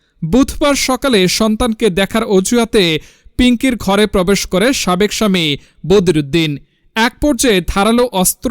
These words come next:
দিয়ে এলোপাতাড়ি কুপিয়ে তাকে হত্যা করে ঘরের ভেতরে দরজা বন্ধ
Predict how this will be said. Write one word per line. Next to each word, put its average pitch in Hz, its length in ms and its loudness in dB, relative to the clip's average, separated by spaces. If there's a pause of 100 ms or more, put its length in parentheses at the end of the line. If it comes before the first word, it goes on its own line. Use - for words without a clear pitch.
দিয়ে 202 260 2 (400)
এলোপাতাড়ি 233 680 2 (220)
কুপিয়ে 247 400 0
তাকে 202 360 0
হত্যা 185 360 0
করে 185 380 2 (340)
ঘরের 214 320 2
ভেতরে 220 400 0
দরজা 190 460 0
বন্ধ 170 340 -2